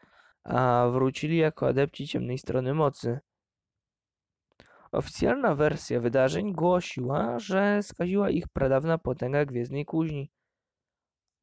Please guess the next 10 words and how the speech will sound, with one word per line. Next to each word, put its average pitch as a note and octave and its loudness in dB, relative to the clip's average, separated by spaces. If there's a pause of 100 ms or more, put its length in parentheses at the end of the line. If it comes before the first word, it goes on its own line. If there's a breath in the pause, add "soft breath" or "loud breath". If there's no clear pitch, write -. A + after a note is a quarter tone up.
(140)
Ale A3 0
Rywan G#3+ 0
podejrzewał, D#3 2
że B2+ 0
tak - 0
naprawdę D3 2
wydarzyło C3 2
się B2+ -6
coś C3+ -4
jeszcze. B2 0